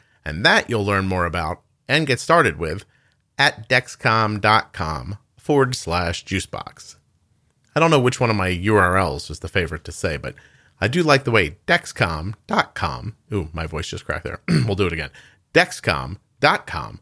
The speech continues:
forward slash, I like the way it bounces back and forth. dexcom dot com forward slash, I think it's the com, com thing, and I'm overly simplistic, so.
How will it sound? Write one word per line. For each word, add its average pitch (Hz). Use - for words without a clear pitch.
forward 123
slash, 95
I 117
like 120
the 127
way 117
it 95
bounces 95
back 85
and -
forth. -
dexcom 95
dot -
com -
forward 92
slash, 67
I -
think 113
it's 104
the 87
com, 78
com 80
thing, 73
and 78
I'm 80
overly 73
simplistic, -
so. -